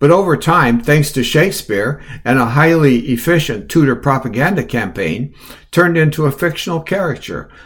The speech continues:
who resembled only in the vaguest way the human being who was the source of the myth.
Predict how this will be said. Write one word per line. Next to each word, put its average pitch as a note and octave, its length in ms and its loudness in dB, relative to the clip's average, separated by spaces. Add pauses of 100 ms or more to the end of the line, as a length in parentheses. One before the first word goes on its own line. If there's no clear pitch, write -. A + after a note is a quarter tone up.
(100)
who D3+ 200 4
resembled C#3+ 560 0
only E3 460 -2
in C#3+ 140 2
the C#3 80 2
vaguest D#3 560 -2
way - 520 -8 (240)
the A2+ 80 -4
human D3 380 2
being A#2 520 -4 (180)
who C3 80 -2
was A#2+ 160 -2
the A#2+ 100 -8
source C3 460 -4
of B2 120 -6
the C#3+ 80 -2
myth. D3+ 460 -6